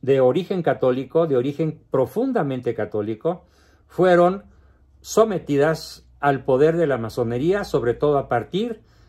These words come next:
de los primeros años del siglo diecinueve, con las guerras de independencia. En realidad, no querían independizar a las naciones respecto de España, sino entregárselas al poder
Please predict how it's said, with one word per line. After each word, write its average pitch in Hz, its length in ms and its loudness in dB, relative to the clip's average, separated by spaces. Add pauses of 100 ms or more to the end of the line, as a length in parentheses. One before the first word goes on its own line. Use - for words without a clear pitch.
(160)
de 127 240 0
los 123 260 2
primeros 147 500 0
años 185 380 -2
del 127 160 -2
siglo 147 280 -2
diecinueve, 170 720 -2 (260)
con 127 180 -2
las 127 160 -2
guerras 156 380 2
de 127 60 -4
independencia. 104 840 -6 (680)
En 120 160 -2
realidad, 156 580 0 (300)
no 208 320 2
querían 247 500 4
independizar 175 1040 0
a 151 100 0
las 135 220 0
naciones 156 720 -2 (240)
respecto 143 600 0
de 170 100 4
España, 165 580 -4 (1120)
sino 277 580 2
entregárselas 165 1160 0 (240)
al 180 280 0
poder 143 540 2